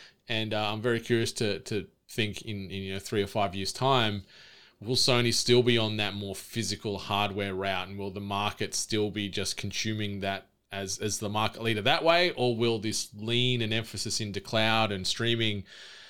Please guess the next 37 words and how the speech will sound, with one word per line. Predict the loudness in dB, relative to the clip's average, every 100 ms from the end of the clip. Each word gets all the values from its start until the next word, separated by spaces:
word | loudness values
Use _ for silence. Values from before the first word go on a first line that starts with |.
| -20 -20 _ _ _ -8
sl-, | 0 2 2
start | 4 4 6
to | 4
overtake | 4 2 2 2 0
it, | -2
and | -2
maybe | -2 -2
Microsoft, | -2 -4 -4 -4 -6 -6 -4
uh, | -4 -4 -8 -18 _ -4
takes | -4 -2 -4
more | -4 -4
of | -4
the | -6
lion's | -4 -4 -4
share | -2 -2 -4
of | -6
the |
market | -6 -4 -6 -8 -6
by | -6
then? | -6 -4
Who | 0
knows? | 2 2 2 -2 -6
But, | -8 -10 -8
um, | -6 -6 -6 -10 -12 _ -20 _ _ _ -14
yeah, | -2 0 0
it's, | -4 -8 -6
it's | -4
very | 4 6 6
interesting, | 4 4 2 2 0 0
and | -2 0
yeah, | 0
four | 4 4 6
percent, | 4 4 4 0 _ _ _ -4
that's, | -2 -2 -2
that's | -2 -2 0
tough, | 4 4 4 -2
but | 2 2 2